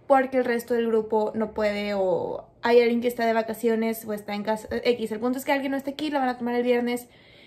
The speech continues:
Y yo así de, "Es el único día que tengo para hacer otras cosas, de que no puedo". Y ya mi maestro fue de que, "Ah, no te preocupes, mándame tus avances por correo,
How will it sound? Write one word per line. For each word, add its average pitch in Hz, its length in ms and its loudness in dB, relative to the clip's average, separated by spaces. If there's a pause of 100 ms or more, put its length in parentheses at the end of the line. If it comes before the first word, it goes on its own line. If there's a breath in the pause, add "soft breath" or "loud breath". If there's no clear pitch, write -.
(140 loud breath)
Y 240 80 -2
yo 233 80 6
así 226 160 -2
de, 240 140 6
"Es 262 100 -2
el 285 100 -4
único 294 300 -2
día 269 220 0
que 277 80 -8
tengo 240 400 -4
para 233 180 0
hacer 262 320 4
otras 262 420 2
cosas, 269 440 0
de 262 80 -6
que 247 100 -10
no 247 220 -10
puedo". 254 400 2 (580 loud breath)
Y 240 140 -2
ya 220 100 2
mi 214 100 0
maestro 208 300 -4
fue 233 100 -2
de 220 80 -4
que, - 60 -2
"Ah, 269 140 -2
no 277 100 -8
te 285 120 -6
preocupes, 254 500 0
mándame 220 380 0
tus 233 180 -6
avances 208 400 -4
por 202 180 -10
correo, 330 500 2